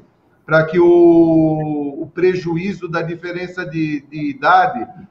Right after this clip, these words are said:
não seja muito gritante na avaliação? Como é que é isso pra vocês?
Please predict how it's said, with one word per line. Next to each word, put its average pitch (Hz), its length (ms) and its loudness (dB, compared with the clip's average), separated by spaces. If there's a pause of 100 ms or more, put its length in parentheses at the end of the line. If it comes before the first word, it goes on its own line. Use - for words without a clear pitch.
(120)
não 160 180 -2
seja 180 320 0
muito 185 300 -2
gritante 185 600 -4
na 151 100 -2
avaliação? 131 800 -4 (1080)
Como 160 160 -2
é 175 100 -2
que 170 120 -2
é 151 160 2
isso 135 280 -4
pra 127 140 -4
vocês? 123 680 -6